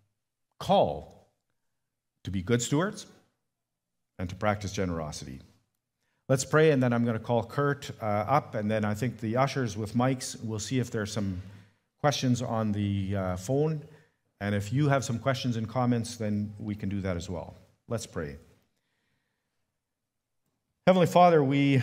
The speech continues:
we thank you for the many, many ways that you have blessed us. We are truly blessed.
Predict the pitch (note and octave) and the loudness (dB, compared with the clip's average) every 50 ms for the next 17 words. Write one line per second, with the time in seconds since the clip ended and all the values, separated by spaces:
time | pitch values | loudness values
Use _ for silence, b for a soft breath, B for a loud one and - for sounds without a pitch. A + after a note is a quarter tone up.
0 | B B B B B B C#3+ C3+ B2 C3 D3+ D#3+ E3+ E3 - D3+ B2+ - - C3 | B B B B B B 0 0 2 4 2 2 2 0 -2 -4 -4 -2 0 0
1 | C3 B2+ A#2 A2+ A#2 A#2+ C#3 D3+ D#3+ D#3+ D3+ C#3+ C3 C3 C3 C3 B2 A#2+ A#2 G#2+ | 0 2 2 0 0 2 2 0 0 0 0 2 2 2 2 2 2 2 2 0
2 | G#2 G#2 G2+ G#2 G2+ G2+ G#2 A2+ G#2 F#2+ F#2 G2 F#2+ F2+ F2+ - - E2+ D2 D2+ | 0 0 -2 -4 -6 -6 -4 -4 -4 -4 -2 -2 -2 -2 -2 -4 -8 -10 -12 -10
3 | - - - - G2+ G#2+ G#2+ G#2 G2+ F#2 F2+ F2 F2+ - - - C#3 C3+ B2+ B2 | -12 -14 -14 -10 -6 -4 -4 -4 -4 -4 -6 -6 -8 -8 -8 -6 -4 -2 -2 -2
4 | A#2 G2 - F2 D#2 C#2 D2+ - - - - | -2 -2 -4 -8 -8 -8 -10 -12 -16 -18 -20